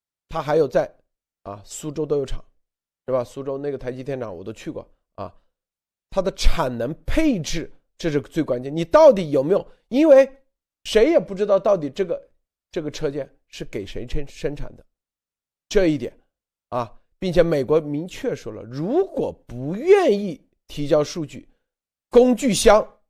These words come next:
还有其他办法能让他们把数据交给我们，希望不要走到这一步。啊，但如果有必要，我们会采取行动。啊，这是美国，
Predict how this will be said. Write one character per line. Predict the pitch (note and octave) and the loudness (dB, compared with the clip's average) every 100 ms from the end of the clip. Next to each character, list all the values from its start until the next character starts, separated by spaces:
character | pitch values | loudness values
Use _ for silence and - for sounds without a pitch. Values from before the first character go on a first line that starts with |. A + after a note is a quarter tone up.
| _ _ _ - | _ _ _ -2
还 | F3 | 4
有 | G#3+ D#3 | 4 4
其 | - - E3+ | -4 -6 0
他 | G#3 G#3+ | 2 4
办 | C4 G#3 | 4 2
法 | C3+ | 0
能 | C3+ D3+ | -2 0
让 | D#3+ | 0
他 | D3 | -2
们 | C#3 | -2
把 | B2 | -6
数 | - D#3 | -6 -12
据 | C3 | -8
交 | B2 C#3 | 0 0
给 | C3 | 0
我 | A2 | -6
们， | F#2 - _ _ _ - | -8 -20 _ _ _ -8
希 | - A#3+ | -2 6
望 | C#4 A3+ | 8 6
不 | - | 6
要 | C4+ | 6
走 | - D#3+ | 6 2
到 | C3 F3+ | 4 2
这 | A#3+ | 4
一 | F#3+ | 0
步。 | E3+ B3 - _ _ _ _ _ _ _ _ _ _ _ _ _ | 0 -10 -14 _ _ _ _ _ _ _ _ _ _ _ _ _
啊， | - C3 G#2+ _ | -6 -6 -6 _
但 | - E3 | 0 0
如 | C#3+ | 0
果 | E3 A2+ _ _ | -2 -4 _ _
有 | D3 A#2 | -4 -4
必 | G#2+ G3 E3+ | -4 -8 -4
要， | - | -4
我 | - G#2 | -4 -10
们 | G2 A2 | -10 -12
会 | - A2 | -12 -12
采 | - A#2 | -10 -10
取 | A#2 | -12
行 | G#2 F2+ | -18 -18
动。 | A#2 _ _ | -18 _ _
啊， | B2+ | -18
这 | C3 | -14
是 | D3+ | -10
美 | C3+ A#2 | -6 -6
国， | G#2+ B2+ | -6 -10